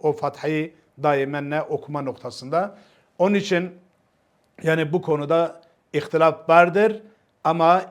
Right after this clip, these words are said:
ihtilaf yani o üç tane mezhep arasında sadece cemaatla ve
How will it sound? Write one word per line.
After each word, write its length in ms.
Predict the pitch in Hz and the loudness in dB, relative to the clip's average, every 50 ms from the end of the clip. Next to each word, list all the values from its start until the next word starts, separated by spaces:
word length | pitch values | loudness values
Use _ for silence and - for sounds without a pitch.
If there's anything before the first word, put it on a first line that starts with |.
| - _ | -10 _
ihtilaf 540 | 143 127 - - 156 160 175 190 - - - - _ _ _ - | -10 -10 -6 -2 4 4 4 4 4 0 -10 -20 _ _ _ -6
yani 340 | 139 143 143 143 139 139 143 - | -6 -4 -4 -4 -6 -6 -6 -2
o 180 | 165 160 165 160 | -2 -2 -2 -2
üç 200 | 180 156 - - | -8 -12 -12 -6
tane 220 | - 147 156 160 156 | -6 -4 -2 -2 -2
mezhep 480 | 151 147 143 139 - 165 165 151 151 - - _ _ _ _ _ _ _ _ _ _ | -2 -2 -4 -4 0 2 2 2 2 -2 -10 _ _ _ _ _ _ _ _ _ _
arasında 720 | - 147 147 139 127 - - 139 147 165 180 196 202 202 - - _ _ _ _ | -4 -2 -2 -2 -4 -6 -10 -2 2 2 2 2 0 -4 -12 -20 _ _ _ _
sadece 760 | - - 170 160 147 151 151 143 156 170 165 165 165 165 - - - 123 | -2 0 0 2 2 2 0 2 2 2 4 4 2 0 -4 -14 -20 -6
cemaatla 720 | 123 143 143 143 139 147 156 170 160 - 180 185 185 156 | -4 -4 -4 -4 -4 -2 -2 -2 -2 -2 -2 -2 -2 0
ve 280 | 175 185 185 190 190 | 0 -2 -2 -2 -4